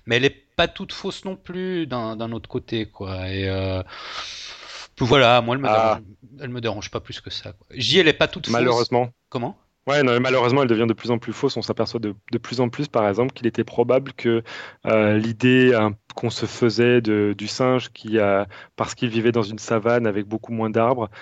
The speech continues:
Speaker 2: s'est commen-, a, a, a mis à, à, à marcher.
Speaker 1: Mhm.
Speaker 2: Donc le primate a, a fait ça.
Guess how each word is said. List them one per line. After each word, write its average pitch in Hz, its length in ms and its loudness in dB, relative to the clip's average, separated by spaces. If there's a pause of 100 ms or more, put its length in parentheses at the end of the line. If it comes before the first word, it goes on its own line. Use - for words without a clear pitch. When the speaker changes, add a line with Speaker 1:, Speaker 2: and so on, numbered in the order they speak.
Speaker 2:
s'est - 180 -2
commen-, 117 380 -4
a, 123 120 -6
a, 120 180 -2
a 120 160 -4
mis 117 160 2
à, 104 440 2 (260)
à, - 160 -10 (140)
à 104 40 0
marcher. 110 480 0 (460)
Speaker 1:
Mhm. 120 280 -14
Speaker 2:
Donc - 160 -14
le 117 80 0
primate 127 400 0
a, 110 180 2
a 113 60 -2
fait 107 160 -4
ça. 156 220 0